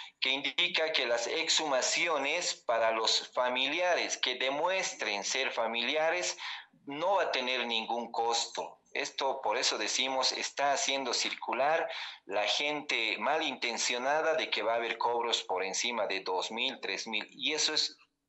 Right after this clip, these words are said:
totalmente desmentible. Más bien la resolución que va a emanar ya en las siguientes horas la vamos a publicar. Cero costo durante un periodo de tiempo donde resguardemos a nuestros familiares.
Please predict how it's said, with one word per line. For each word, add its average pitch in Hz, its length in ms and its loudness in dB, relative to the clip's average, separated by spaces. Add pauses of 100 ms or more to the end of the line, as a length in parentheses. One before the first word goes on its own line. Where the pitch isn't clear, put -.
totalmente 131 640 0
desmentible. 156 1000 -2 (420)
Más 104 200 0
bien 131 220 0
la 117 100 2
resolución 110 840 2
que 117 100 -8
va 110 140 0
a 117 60 2
emanar 110 380 0 (120)
ya 123 260 2
en 101 180 -4
las 95 200 0
siguientes 113 440 -4
horas 113 220 0
la 92 120 0
vamos 107 360 0
a 98 100 0
publicar. 165 600 -2 (460)
Cero 180 720 0
costo 165 960 -2
durante 123 500 0
un 143 220 -2
periodo 131 480 2
de 110 140 -2
tiempo 151 580 -2
donde 110 380 -2
resguardemos 107 880 2
a 95 40 0
nuestros 101 380 -4
familiares. 92 720 -2